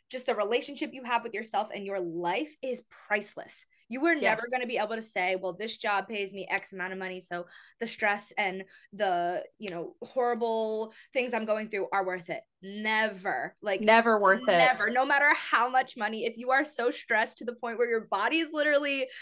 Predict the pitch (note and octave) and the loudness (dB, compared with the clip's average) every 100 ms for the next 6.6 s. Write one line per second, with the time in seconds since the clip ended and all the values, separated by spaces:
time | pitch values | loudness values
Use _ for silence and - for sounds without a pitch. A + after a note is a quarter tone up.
0 | - - D4+ C4+ C4+ - C4 E4 D#4+ F4+ | -18 -6 2 2 2 2 2 4 2 2
1 | - F4+ F4 D#4 D4 C#4+ D4+ E4 D#4+ D4+ | 2 2 2 2 4 4 4 -2 -2 -2
2 | A#3 A3 A3 A3+ A3+ - G3 A#3 B3+ - | -2 0 -2 -4 -6 -8 -6 -2 0 -2
3 | - A#3 A3+ G#3+ E4 - B4 A#4+ F4+ G3+ | -4 -6 -6 -6 -6 -4 0 2 4 4
4 | A#3 A3 G#3 G3 F#3 D3+ - - - - | 4 4 -2 -4 -2 -2 -4 -14 -20 -14
5 | C4 C4 C4 D4+ G#3 G3+ G#3 G#3 G3 F3 | -10 4 6 6 6 8 8 8 8 8
6 | E3 - - G3+ D#3+ | 6 2 -6 -4 -4